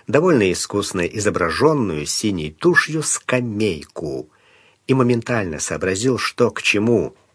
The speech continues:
Когда много общаешься с тайной полицией, узнаешь массу интересных вещей.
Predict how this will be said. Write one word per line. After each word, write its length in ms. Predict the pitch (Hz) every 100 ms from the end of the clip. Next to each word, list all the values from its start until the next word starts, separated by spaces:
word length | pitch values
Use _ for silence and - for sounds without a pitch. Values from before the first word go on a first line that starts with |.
| _ _ _ _ _ _
Когда 560 | 120 110 113 151 156 -
много 540 | 120 117 151 151 92
общаешься 680 | 82 - - 123 98 - -
с 140 | -
тайной 360 | - 110 98 92
полицией, 720 | 87 104 180 185 - 170 156 - - - - -
узнаешь 540 | 156 156 156 156 -
массу 440 | 131 139 131 -
интересных 600 | 131 127 127 117 - 113
вещей. 560 | 120 117 - 113 110 110